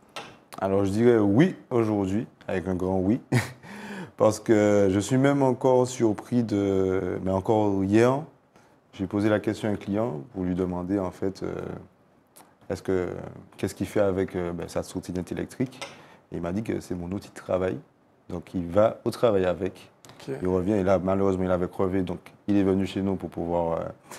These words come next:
Speaker 1: faire la réparation. Mais en fait il l'utilise tous les jours. Et, euh, je dirais quand même soixante-dix pour cent des ventes, ce sont des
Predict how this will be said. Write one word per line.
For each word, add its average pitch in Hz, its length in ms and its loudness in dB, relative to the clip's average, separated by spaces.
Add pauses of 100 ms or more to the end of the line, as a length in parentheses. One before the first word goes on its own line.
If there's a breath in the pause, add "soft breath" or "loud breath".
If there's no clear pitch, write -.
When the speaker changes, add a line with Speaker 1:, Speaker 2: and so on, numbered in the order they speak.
(120 loud breath)
Speaker 1:
faire 98 200 -2
la 90 80 4
réparation. 90 640 0 (520 soft breath)
Mais 98 160 2
en 95 120 2
fait 117 200 0
il 90 60 -6
l'utilise 87 340 -4
tous - 140 -6
les 110 100 4
jours. 92 160 -2 (380)
Et, 110 220 6
euh, 90 160 2 (920)
je 92 100 -4
dirais 98 360 4
quand 98 180 0
même 104 380 2 (160)
soixante-dix 107 500 -2
pour 110 220 -2
cent 95 120 -2
des 90 140 -2
ventes, 110 340 -2 (320 soft breath)
ce - 160 -8
sont 98 200 -2
des 87 440 -2